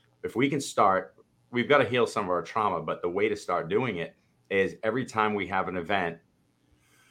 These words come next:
deep breath. We talk about breathing all the time.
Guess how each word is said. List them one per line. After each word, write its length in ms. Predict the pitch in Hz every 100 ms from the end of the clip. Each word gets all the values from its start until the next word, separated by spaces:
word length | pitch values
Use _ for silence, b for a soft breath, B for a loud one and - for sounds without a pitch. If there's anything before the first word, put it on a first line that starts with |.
| b b b b b b _ -
deep 240 | 120 120
breath. 320 | 113 107 104
We 80 | 107
talk 200 | 113 95
about 200 | 107 107
breathing 260 | 107 104 101
all 160 | 104
the 60 | 101
time. 420 | 113 107 104